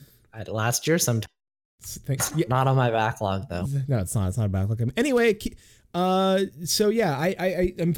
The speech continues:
Speaker 2: all for keeping gaming history alive in any sort of way. So if it's part of your backlog and it's a history type game, go ahead and play it because you're get-, and yet again, this is, could be going back to nostalgia, but could also be going back to, to great content. Look at the old Final Fantasy games. Like,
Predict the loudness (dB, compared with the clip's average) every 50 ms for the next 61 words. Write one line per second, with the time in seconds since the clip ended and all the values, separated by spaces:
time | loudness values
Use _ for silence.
0 | 0 0 0 0 0 -2 -4 -6 -6 -4 -4 -6 -6 -4 -2 0 0 0 2 0
1 | 0 0 0 0 0 -2 -2 -4 -4 -2 -2 -2 -4 -4 -4 -4 -6 -6 -6 -6
2 | -6 -6 -6 -6 -6 -6 -6 -6 -6 -6 -6 -6 -8 -8 -8 -8 -8 -8 -8 -10
3 | -10 -8 -6 -4 -2 -2 -2 -2 -2 -2 -2 -4 -4 -4 -4 -4 -2 -2 -2 -4
4 | -4 -8 -8 -8 -8 -6 -6 -6 -6 -6 -6 -6 -6 -4 -6 -6 -10 -10 -8 -8
5 | -8 -8 -6 -8 -8 -6 -6 -6 -8 -8 -10 -10 -8 -6 -6 -6 -6 -6 -8 -8
6 | -6 -4 -6 -6 -6 -6 -8 -10 -12 _ _ -16 -16 -16 _ _ _ _ _ _
7 | _ -4 -2 0 2 2 2 0 0 -2 -4 -4 -6 -6 -6 -2 -2 -2 -2 0
8 | -2 -2 -2 -2 -2 -4 -6 -6 -6 -6 -6 -6 -6 -6 -6 -4 -4 -2 -2 -4
9 | -6 -6 -8 -10 -8 -8 -8 -8 -8 -6 -6 -6 -6 -4 -4 -4 -4 -4 -4 -6
10 | -8 -10 -6 -4 -2 -2 -2 -2 -4 -4 -8 -6 -4 -2 -4 -4 -4 -6 -8 -6
11 | -6 -6 -6 -6 -8 -6 -6 -6 -4 -4 -4 -4 -2 -4 -4 -6 -4 -4 -4 -4
12 | -4 -6 -6 -8 -6 -8 -8 -8 -8 -8 -8 -8 -8 -10 -10 -12 -12